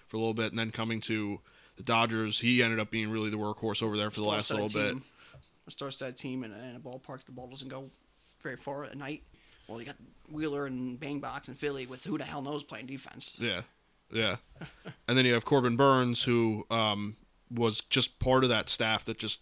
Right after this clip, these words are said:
Speaker 1: kinda went nuts this year with, with pitching. Um, Brandon Woodruff and, um,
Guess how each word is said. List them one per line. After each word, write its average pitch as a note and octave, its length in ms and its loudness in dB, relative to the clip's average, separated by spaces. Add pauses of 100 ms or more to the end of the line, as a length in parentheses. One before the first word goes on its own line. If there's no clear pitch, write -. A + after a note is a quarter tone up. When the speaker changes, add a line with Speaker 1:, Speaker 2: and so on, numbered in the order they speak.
(100)
Speaker 1:
kinda A#2+ 260 -2
went G#2+ 200 -2
nuts A2 280 -2
this - 240 2
year A2+ 140 0
with, G#2+ 260 -6
with G#2+ 180 -10
pitching. A2 380 -2 (460)
Um, G2 280 -2
Brandon G#2 240 -2
Woodruff G#2+ 500 -2
and, G2 200 -4
um, E2 360 -6